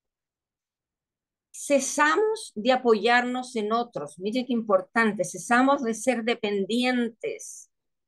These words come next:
Y ce-, ce-, cesamos también de esperar ayuda de fuentes externas.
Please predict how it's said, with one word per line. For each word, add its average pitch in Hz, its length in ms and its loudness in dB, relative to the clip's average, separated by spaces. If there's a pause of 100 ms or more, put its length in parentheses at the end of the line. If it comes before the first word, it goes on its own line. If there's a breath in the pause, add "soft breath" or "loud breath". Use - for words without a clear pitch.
(840)
Y 240 120 2
ce-, - 260 -6
ce-, - 240 -14 (120)
cesamos 247 800 2
también 226 640 0
de 214 80 0
esperar 214 440 2
ayuda 233 500 2 (160)
de 196 180 -10
fuentes 208 500 -6
externas. - 960 -4